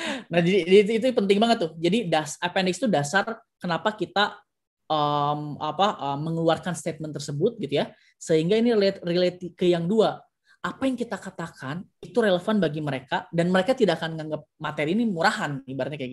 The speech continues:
gitu. Somehow, em, mereka menganggap materi kita tidak penting tuh karena apa sih? Satu,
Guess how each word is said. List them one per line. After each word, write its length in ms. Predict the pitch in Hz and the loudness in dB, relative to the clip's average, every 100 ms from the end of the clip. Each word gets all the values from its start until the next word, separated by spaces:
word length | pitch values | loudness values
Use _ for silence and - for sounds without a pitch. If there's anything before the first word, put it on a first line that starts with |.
| 117 | -10
gitu. 100 | 131 - _ _ - - | -16 -20 _ _ -20 -6
Somehow, 800 | - 294 339 - 156 123 139 - _ _ _ _ _ _ _ _ _ _ _ _ _ | 0 0 0 -6 -6 -4 -8 -10 _ _ _ _ _ _ _ _ _ _ _ _ _
em, 200 | 196 190 196 | 4 4 4
mereka 420 | 196 214 - 320 | 4 2 2 -2
menganggap 480 | 294 254 214 208 269 | 0 0 0 0 -2
materi 320 | 214 190 190 | -2 -2 -2
kita 240 | 185 185 | -2 -4
tidak 240 | 190 175 175 | 0 0 0
penting 240 | 180 196 | -2 -2
tuh 80 | 214 | -4
karena 320 | 240 170 185 | -4 -2 -4
apa 160 | 190 143 | -4 -8
sih? 160 | 175 | -10
Satu, 460 | - 143 - 170 - | -10 -10 -6 -6 -6